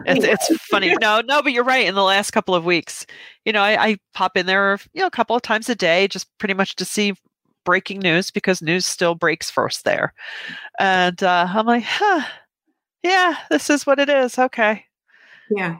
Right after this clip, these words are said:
Speaker 1: You know, the terrible, terrible things. Okay, so some, you know, some,
Speaker 2: Yeah.
Speaker 1: uh, not so great people are back on it, but, you know, block them. Don't, don't give them oxygen,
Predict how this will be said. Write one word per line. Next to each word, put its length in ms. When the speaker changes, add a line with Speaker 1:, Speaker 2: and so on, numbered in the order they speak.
Speaker 1:
You 120
know, 280
the 100
terrible, 460
terrible 380
things. 320
Okay, 260
so 180
some, 380
you 120
know, 240
some, 240
Speaker 2:
Yeah. 140
Speaker 1:
uh, 20
not 260
so 140
great 220
people 280
are 120
back 300
on 220
it, 240
but, 320
you 80
know, 80
block 460
them. 180
Don't, 320
don't 200
give 180
them 120
oxygen, 520